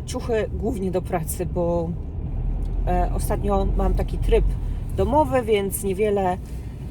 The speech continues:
e, mam wyjść jakieś, a na wyjście mam takie rzeczy, wiecie, wielosezonowe, gdzie już wieki temu kupiłam klasyczne i z takich rzeczy nic już nie dokupuję, bo,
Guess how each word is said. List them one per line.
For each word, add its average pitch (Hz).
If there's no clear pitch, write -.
e, 165
mam 185
wyjść 359
jakieś, 302
a 262
na 226
wyjście 220
mam 196
takie -
rzeczy, 185
wiecie, 175
wielosezonowe, 190
gdzie 175
już 170
wieki 208
temu 185
kupiłam 180
klasyczne 180
i 170
z -
takich 196
rzeczy 196
nic 220
już 208
nie 208
dokupuję, 226
bo, 190